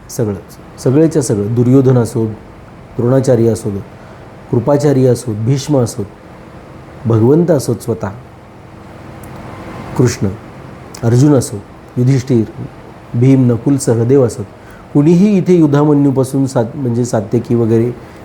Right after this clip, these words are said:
यांच्यापासून ज्यांची, ज्यांची नावं इथं आलेली आहेत, या सगळ्यांचं चारित्र्य धृतराष्ट्र आहे.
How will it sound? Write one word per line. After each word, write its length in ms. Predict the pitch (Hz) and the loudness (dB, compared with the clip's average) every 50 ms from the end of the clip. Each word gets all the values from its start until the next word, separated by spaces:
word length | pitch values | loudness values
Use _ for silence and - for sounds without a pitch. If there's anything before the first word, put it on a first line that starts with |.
| - - 117 | -4 0 2
यांच्यापासून 680 | 120 123 117 117 113 131 120 120 120 - 131 123 127 120 | 2 4 2 2 2 2 2 0 -2 0 0 0 2 2
ज्यांची, 300 | 123 120 117 110 131 123 | 2 0 0 0 -2 0
ज्यांची 320 | 107 113 110 107 - 139 | 0 0 0 0 0 -2
नावं 300 | 120 107 104 104 107 120 | -2 0 0 0 0 0
इथं 240 | 120 107 - 123 127 147 175 - - - - - - - - - | 0 0 0 0 -2 -2 -2 -8 -14 -20 -20 -20 -20 -20 -14 -8
आलेली 300 | 113 107 110 123 135 147 | -4 0 2 4 4 6
आहेत, 180 | 143 135 123 143 | 4 2 2 0
या 80 | - | -4
सगळ्यांचं 560 | 120 - 123 110 107 113 123 135 151 160 160 185 | -2 -2 -4 -2 0 0 2 2 0 0 -2 -4
चारित्र्य 480 | 180 - 139 120 120 104 - 113 113 | -2 0 0 0 0 -2 0 -2 -2
धृतराष्ट्र 600 | 110 113 120 110 101 123 120 127 131 127 - 147 | 0 2 0 0 2 2 0 0 0 -2 -2 0
आहे. 240 | 147 123 107 101 98 | 0 0 0 -2 -6